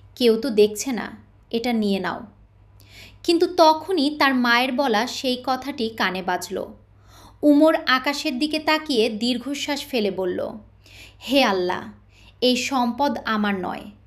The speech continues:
এর মালিককে খুঁজে পেতে আমাকে সাহায্য করুন।" সে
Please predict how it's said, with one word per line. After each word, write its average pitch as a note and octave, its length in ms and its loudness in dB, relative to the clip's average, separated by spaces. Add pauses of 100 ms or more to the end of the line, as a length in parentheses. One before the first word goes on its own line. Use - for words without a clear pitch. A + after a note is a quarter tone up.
(420)
এর C#4+ 180 4
মালিককে B3+ 580 2
খুঁজে D4+ 400 -4
পেতে D#4 560 -2
আমাকে G#3+ 340 -4
সাহায্য G3+ 480 -6
করুন।" G3+ 420 -8 (880)
সে - 240 4